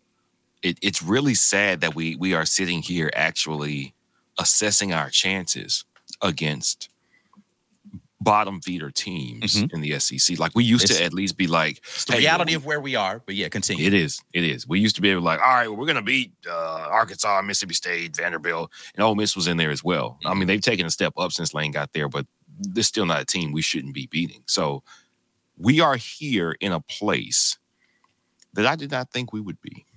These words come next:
Speaker 2: Yeah.
Speaker 1: And we, we have to, uh, <laughs> we have to be for real with ourselves about where we are and who we are right now. And that is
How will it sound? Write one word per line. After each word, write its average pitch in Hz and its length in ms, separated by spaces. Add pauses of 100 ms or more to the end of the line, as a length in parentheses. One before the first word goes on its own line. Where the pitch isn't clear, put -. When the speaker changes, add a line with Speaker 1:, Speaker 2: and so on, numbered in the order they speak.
(140)
Speaker 2:
Yeah. 85 140 (640)
Speaker 1:
And 90 400
we, 123 220
we 117 180
have 110 340
to, 95 320
uh, 78 320 (500)
<laughs> - 520
we - 100
have 143 120
to 147 80
be 139 100
for 123 160
real 120 380
with 123 200
ourselves 101 560
about 90 280
where 107 180
we 101 200
are 92 200
and 90 80
who 98 80
we 95 220
are 85 160
right 78 180
now. 78 240
And 76 120
that 85 180
is 73 460